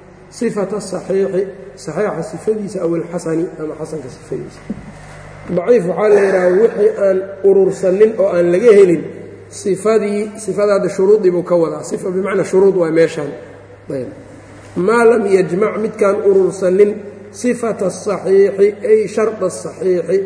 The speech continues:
saxiixa shardigiisa, aw alxasani, xasanka shardigiisa. Wixii saxiix iyo xasan shardigooda laga waayo, daciif ay noqonayaan. Ibnu Salaax cibaaradiisii buu soo guuriyey alimaamu Nawowi meeshaan. Laakiin culamada qaar baa ictiraado,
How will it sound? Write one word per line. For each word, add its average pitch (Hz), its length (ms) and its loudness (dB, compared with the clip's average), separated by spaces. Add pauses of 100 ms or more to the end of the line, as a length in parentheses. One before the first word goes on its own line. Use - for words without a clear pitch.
(480)
saxiixa 175 440 -2
shardigiisa, 208 680 -4
aw 185 140 4
alxasani, 180 540 0 (120)
xasanka 170 300 -8
shardigiisa. 147 560 -10 (680)
Wixii 185 260 -2
saxiix 214 400 -4 (120)
iyo 175 180 -4
xasan 180 300 -6
shardigooda 170 680 0
laga 165 260 0
waayo, 170 580 0 (560)
daciif 170 320 -4
ay 151 120 -8
noqonayaan. 135 480 -14 (920)
Ibnu 170 220 -2
Salaax 196 360 -6 (160)
cibaaradiisii 185 840 0
buu 165 140 -2
soo 180 200 2
guuriyey 165 520 -2
alimaamu 170 360 -2
Nawowi 160 400 0
meeshaan. 147 360 -8 (1120)
Laakiin 180 320 -4
culamada 208 340 -2
qaar 190 220 -4
baa 156 240 -6
ictiraado, 180 440 0